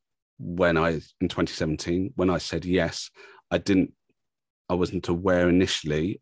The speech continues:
of how big that was going to be, that event. Um, but fundamentally,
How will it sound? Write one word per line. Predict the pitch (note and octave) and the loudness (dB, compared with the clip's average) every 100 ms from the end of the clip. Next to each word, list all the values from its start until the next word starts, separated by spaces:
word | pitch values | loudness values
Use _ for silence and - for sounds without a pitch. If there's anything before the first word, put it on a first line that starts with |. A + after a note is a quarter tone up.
| _ | _
of | D#2 | -10
how | - G2 D#2+ D#2+ | -4 -2 -2 0
big | E2+ - | -2 -2
that | - D2 | -6 -6
was | F2 E2 | -6 -4
going | E2+ E2 | -2 -2
to | D2+ - | -2 -4
be, | D#2+ D2+ F#2 - _ _ | -2 -2 -4 -8 _ _
that | D#2 C#2+ D#2+ | -8 -6 -4
event. | E2 D#2+ F2 - - - _ - - _ _ _ | -2 0 -2 -4 -18 -18 _ -20 -20 _ _ _
Um, | F2 F2 F#2 F2+ - _ _ _ _ _ - | -2 0 2 0 -4 _ _ _ _ _ -4
but | G#2 | -4
fundamentally, | - C3 A#2 A2+ G#2 - - D2 D2+ D2+ D#2 | 2 2 4 4 2 0 -4 -2 0 -2 -6